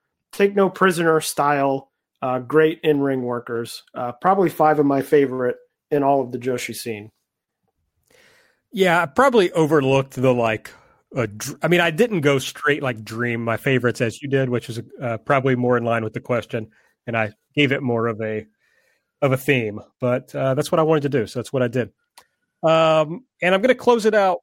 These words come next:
Speaker 2: with this one, I think. Since Bushiroad acquired Stardom, do you think they've developed as they may have been expected to, or maintain as they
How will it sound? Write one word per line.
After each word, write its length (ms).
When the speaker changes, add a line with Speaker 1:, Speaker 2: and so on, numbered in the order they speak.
Speaker 2:
with 760
this 280
one, 180
I 80
think. 380
Since 240
Bushiroad 420
acquired 380
Stardom, 480
do 100
you 100
think 200
they've 160
developed 480
as 220
they 120
may 160
have 120
been 120
expected 560
to, 200
or 100
maintain 480
as 140
they 180